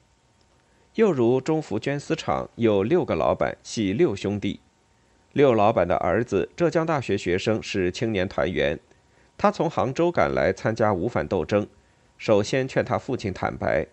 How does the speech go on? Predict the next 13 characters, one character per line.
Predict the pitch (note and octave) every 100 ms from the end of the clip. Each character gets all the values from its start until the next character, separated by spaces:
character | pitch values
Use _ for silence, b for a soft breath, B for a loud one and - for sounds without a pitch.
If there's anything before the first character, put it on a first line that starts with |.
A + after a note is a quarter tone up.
| b b b -
接 | D#3+
着 | D#3 A2+ F2
全 | - G#2+
案 | C3 D3
突 | F#2 E2+
破。 | E2 F#2 - _ _ _ _ _ _ _ b b b b
再 | - F#3
如 | D#3 C#3+ D3+
中 | F#3
华 | F#3+ B2+ B2
铁 | - F2+
工 | C3 D#3+
厂 | - D#2 C2